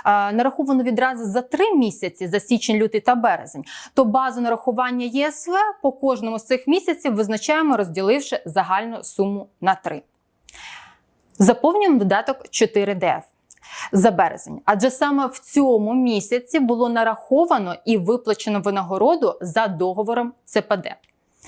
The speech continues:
При заповненні реквізитної частини чотири Д Ф слід вказувати кількість фізосіб, які перебували в звітному періоді, по до-, працювали по договору Ц П Х. У табличній частині чотири Д Ф у графі три А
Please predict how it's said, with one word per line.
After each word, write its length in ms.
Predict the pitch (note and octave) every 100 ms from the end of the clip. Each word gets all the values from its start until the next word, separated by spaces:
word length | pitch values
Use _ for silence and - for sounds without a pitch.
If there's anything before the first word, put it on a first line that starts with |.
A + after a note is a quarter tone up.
| - -
При 140 | - C4+
заповненні 540 | C4+ D4 G4 F#4 D4+
реквізитної 560 | A#3+ A#3 A3 D#4+ C#4+ B3
частини 680 | - B3+ - - A#3+ F#3+ F3+
чотири 480 | - A3+ A#3 G#3
Д 200 | F#3 G#3+
Ф 260 | C#4+ G#4+ - - -
слід 280 | - C#4 F#4+
вказувати 680 | - B3+ C#4 E4 C#4 C4+ B3
кількість 640 | - - B3+ - G#3 -
фізосіб, 460 | G#3+ A3 A3 F4+ G#4
які 280 | A3+ A3 C#4
перебували 720 | B3 G#3+ F#3 G3 G3 F3+ F3
в 40 |
звітному 500 | E3+ F3+ G#3+ F3+ D#3+
періоді, 600 | D#3 F3 E3 F4 G4+ F#4+ G4+ - - - -
по 160 | G#3+
до-, 360 | F#3 A#3+ F4 C#4+
працювали 540 | - G#3+ G#3+ C4 E4
по 160 | D#4+ -
договору 720 | F3 G#3 C4 C4 C4 B3+ - -
Ц 120 | A3
П 140 | A3
Х. 260 | - - - _ _ _ _ _ - - B3+
У 80 |
табличній 460 | A#3+ C4 G#4+ - D4+
частині 680 | D4 C4 C4 - D4+ D4 C4+
чотири 460 | - B3+ C#4 B3+
Д 160 | G#3 A3
Ф 280 | F#3 E3 - -
у 80 | A#3
графі 400 | A3 A#3+ - D4
три 500 | D4 C4 C#4+ D#4 -
А 260 | G#3 F3+ A3+